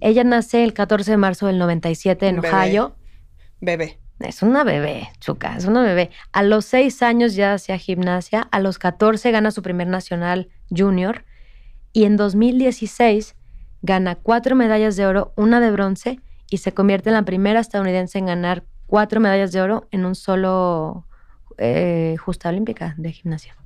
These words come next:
Speaker 2: Lo que le digam-, los que les digamos de esta mujer, de Biles, es, nos quedamos corta. O
Speaker 1: Sí,
Speaker 2: sea,
Speaker 1: sí,
Speaker 2: tiene,
Speaker 1: sí.
Speaker 2: tiene más de treinta medallas en campeonatos mundiales y siete medallas olímpicas en un deporte que es sumamente exigente.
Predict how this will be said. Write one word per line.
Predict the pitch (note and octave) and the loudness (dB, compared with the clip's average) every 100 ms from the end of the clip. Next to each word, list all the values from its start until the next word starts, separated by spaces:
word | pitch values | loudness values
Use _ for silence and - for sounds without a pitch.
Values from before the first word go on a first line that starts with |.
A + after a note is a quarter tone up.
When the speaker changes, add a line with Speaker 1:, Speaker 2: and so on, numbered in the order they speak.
| - - | -20 -12
Speaker 2:
Lo | B3+ C4 | -2 -2
que | C#4 | 0
le | C4 | -4
digam-, | C4 C4 C#4 - | -2 -2 -4 -6
los | A#3+ A#3 A3+ | -2 -2 -2
que | A#3+ | -4
les | A3+ G#3+ | -4 -4
digamos | A3+ A#3 C#4 | -4 -4 -2
de | A#3+ | -4
esta | - | -4
mujer, | G#3+ - F3+ G3+ | -6 -4 -2 0
de | G3+ | 0
Biles, | E3 F3 A#3 - - | 0 -2 -4 -10 -4
es, | G3 G#3 - - - - - | -2 -2 -6 -20 -20 -16 -2
nos | A3 G3 | -2 0
quedamos | G#3 G3+ G#3+ - | 0 0 -2 -4
corta. | F#3 F3 - F3+ - - | -2 -2 -4 -10 -8 -4
O | |
Speaker 1:
Sí, | A3 | -2
Speaker 2:
sea, | |
Speaker 1:
sí, | B3 | 0
Speaker 2:
tiene, | C4+ B3 C4 C4 | 2 2 0 -2
Speaker 1:
sí. | |
Speaker 2:
tiene | - B3+ C4 D#4 | -6 -6 -2 -2
más | C4 B3+ C4+ D4 | 0 4 4 2
de | C#4 | 0
treinta | B3 A3+ A#3+ A#3+ B3+ | -2 0 0 2 0
medallas | A#3+ G3+ F#3 F#3+ G#3 A3+ - | 0 2 2 2 0 -4 -6
en | G3+ | -6
campeonatos | F3 E3+ E3+ E3+ G3+ | -4 -4 -4 -2 -4
mundiales | F#3+ E3+ E3 E3 F#3+ D#4 _ - - - | -4 -4 -4 -2 -4 -6 _ -20 -20 -16
y | - G3+ | -8 -6
siete | - G#3 A#3+ | -2 -2 -2
medallas | A3+ F3 F3 F3+ E3+ | -2 -2 -2 -2 -6
olímpicas | E3 E3+ F3 G#3 G#3+ - | -6 -8 -8 -8 -8 -4
en | G3+ A3 | -4 -2
un | A#3+ | -2
deporte | A#3+ A#3+ A#3+ A#3 A3+ | -2 -2 -2 -4 -4
que | G#3 | -4
es | A3 - - - - _ - | -4 -8 -20 -20 -20 _ -20
sumamente | - - B3 A#3 A#3 A#3+ A3 G3 G3 G#3 | -16 -2 0 2 0 -2 -2 -4 -4 -6
exigente. | G3+ - - F3 D#3+ - | -10 -14 -6 -6 -6 -10